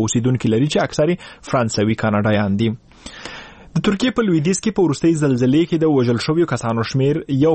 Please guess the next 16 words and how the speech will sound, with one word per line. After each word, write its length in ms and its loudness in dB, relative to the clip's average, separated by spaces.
پنځوسو 460 -2
ته 100 2
ورسید. 480 -2
لا 140 2
هم 220 0
په 80 -8
کنډوالو 480 2
کې 260 4
د 80 2
ایثار 400 -2
کسانو 420 -2
د 80 4
ژغورنې 360 0
عملیات 440 0
دوام 380 0
لري. 160 -2